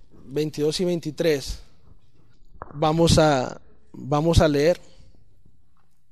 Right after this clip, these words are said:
Dice, "Muchas veces ese espíritu lo ha echado en el fuego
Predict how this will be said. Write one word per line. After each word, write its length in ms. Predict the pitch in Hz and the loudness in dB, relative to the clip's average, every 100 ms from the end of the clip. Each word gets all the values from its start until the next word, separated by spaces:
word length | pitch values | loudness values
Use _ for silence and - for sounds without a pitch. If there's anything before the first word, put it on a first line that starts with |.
| - - | -12 2
Dice, 280 | 180 - | 10 10
"Muchas 360 | 175 208 233 240 | 10 8 10 10
veces 600 | 220 214 170 151 - - - - - - - | 10 10 8 6 4 2 -4 -10 -18 -20 -2
ese 240 | 190 202 | 6 8
espíritu 460 | 226 - 214 214 214 | 8 6 4 6 6
lo 160 | 180 165 | 8 10
ha 80 | |
echado 380 | 180 - 175 185 | 8 6 8 8
en 100 | 180 | 6
el 100 | 147 | 2
fuego 460 | 131 185 165 160 | 6 6 6 4